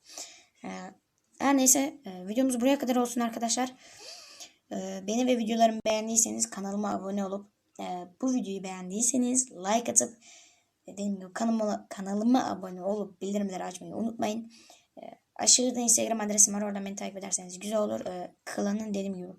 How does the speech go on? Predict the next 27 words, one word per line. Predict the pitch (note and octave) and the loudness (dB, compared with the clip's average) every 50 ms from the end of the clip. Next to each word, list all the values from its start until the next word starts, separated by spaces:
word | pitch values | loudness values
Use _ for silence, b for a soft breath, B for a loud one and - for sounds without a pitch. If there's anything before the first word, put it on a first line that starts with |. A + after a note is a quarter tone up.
| _ _ | _ _
klan | - - - G3+ G3+ G3+ A3 A3+ - - - | -16 -10 -6 -4 -4 -4 -6 -8 -12 -14 -12
çok | G#3 G3+ - G3+ | -12 -12 -10 -10
iyi. | F#3 F3+ F3+ - - _ - _ _ - | -10 -10 -12 -14 -18 _ -20 _ _ -14
Güzel | - G3 G3+ G3 F#3+ F#3+ F#3 | -12 -10 -8 -8 -8 -8 -10
bir | F3+ | -12
klan. | - F#3 F#3 F#3 F#3 F#3 | -14 -16 -14 -14 -14 -12
Zaten | F#3+ F#3+ G3+ G#3 G3+ G3+ B B B B B B B B _ | -8 -6 -4 -4 -4 -4 B B B B B B B B _
görüyorsunuz | - A3 A3+ A3+ A3 A3 G#3 G3 G3 - - _ _ _ | -2 0 2 2 0 -2 -4 -8 -8 -12 -16 _ _ _
kupası | - - - - G#3+ - - C4+ D#4 | -20 -14 -10 0 4 4 4 6 8
sıfır | - - - A#3 - - G3+ - | 8 8 8 6 4 -2 -12 -14
kupa. | - - - A3+ B3 C4 C4+ - | -12 -10 -8 -6 -6 -6 -6 -6
Yani | G3+ G3+ G3+ - | -6 -4 -2 0
onu | A3 A3+ A3+ | 0 0 0
yükseltirler | G#3 G3+ - - G3+ G3+ G3+ - A3 G#3 G3 G3 G#3 G#3 B B B B B B B B _ _ _ _ G3+ | 0 0 -2 -2 -2 -4 -6 -4 -6 -4 -4 -6 -8 -10 B B B B B B B B _ _ _ _ -4
diye | G3 G3+ G#3 | -2 0 0
umuyorum. | G3 F#3 G3 G3 G3 G3 G3 G3+ G3 F#3+ F3+ F3 F#3+ F3+ - _ - | 0 -2 -2 -2 -2 0 0 0 -2 -2 -4 -8 -10 -14 -18 _ -20
Yani | F#3+ F#3 F3+ F#3 | -18 -18 -18 -14
herhalde | - - G#3+ G3 F3+ F3+ F3 F#3+ A3 | -8 -6 -6 -6 -6 -8 -8 -8 -6
yükseltirler. | G#3+ G3+ G3 G3+ - - F#3+ F#3+ F#3 F3+ F3+ F3+ - - G3+ F#3+ F#3+ F#3 F3+ F3+ F3+ F3+ F3+ F#3 | -6 -6 -6 -6 -6 -6 -6 -6 -8 -10 -10 -8 -8 -6 -6 -8 -8 -10 -12 -12 -12 -12 -12 -12
Bilmiyorum | F#3+ F#3+ F#3 F#3 F3+ F3 F3+ F3 F3 | -12 -12 -10 -12 -12 -14 -14 -16 -16
tam. | F#3+ G3 G#3+ A3 - B B B B B B _ _ - | -16 -16 -16 -16 -18 B B B B B B _ _ -10
Bin | G#3 G#3+ G#3+ G#3 | -6 -4 -4 -4
dört | G#3+ G#3 G#3 A3+ | -4 -4 -6 -8
yüz | A3+ - - | -12 -10 -10
falan | - F#3+ G3+ G3+ | -10 -6 -6 -6
yapacaklar | G3 F3+ F3+ F#3+ F#3 F#3 F3+ _ - F#3 F#3 F#3 | -6 -6 -8 -14 -16 -18 -18 _ -16 -16 -14 -14
galiba. | F#3 F#3 F#3 F3+ F#3 F#3+ G3 G#3 A3+ | -14 -14 -14 -14 -14 -14 -14 -14 -14